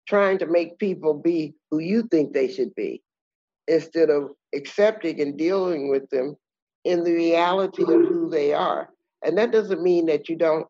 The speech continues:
have expectations of them, but at the same time, you don't have false expectations of them, that you actually see them. Usually they have, they have that inner good person that they think they are that doesn't necessarily match up with that outer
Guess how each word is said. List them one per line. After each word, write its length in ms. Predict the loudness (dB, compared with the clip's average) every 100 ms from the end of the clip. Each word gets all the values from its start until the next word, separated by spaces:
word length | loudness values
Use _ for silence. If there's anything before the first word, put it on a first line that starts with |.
| _ -10
have 240 | -6 -4
expectations 1160 | -4 -4 -4 -4 -4 -4 0 2 2 0 0 0
of 200 | -6 -4
them, 160 | -6 -6 -8 _ _ _ _ -2
but 100 | 2
at 100 | 2
the 120 | 0
same 340 | -2 2 2 0
time, 240 | -2 -4
you 100 | -2
don't 220 | 0 0
have 180 | 0 -4 -6 -2
false 400 | 0 2 -2 -10
expectations 1080 | -8 -8 -10 -14 -14 _ -8 -8 -8 -10 -10 -10
of 160 | -10 -10
them, 100 | -14 _ _ _ _ _ _ _ -2
that 240 | -2 0
you 140 | -6 -2
actually 400 | -2 -2 -6 -10
see 360 | -6 -4 -4
them. 280 | 0 2 0 -4 _ _ _ _ -8 -8 -8 _
Usually 500 | -2 2 2 2 -2
they 160 | 0 0
have, 240 | 2 0 0
they 120 | 0
have 200 | 0 2
that 200 | 0 0 -2
inner 320 | 0 0 0
good 280 | 0 -2 0
person 420 | 0 0 -2 -2
that 220 | 0 0
they 180 | 0 0 0
think 220 | -2 0
they 220 | 0 2
are 320 | 4 2 -2 -8 _ _ _ _ _ 2
that 160 | 4
doesn't 300 | 4 2 2
necessarily 540 | 2 2 2 2 2 2
match 400 | 2 2 0 0
up 140 | 0
with 160 | -2 -2
that 200 | 0 2
outer 560 | 2 4 4 4 0 -2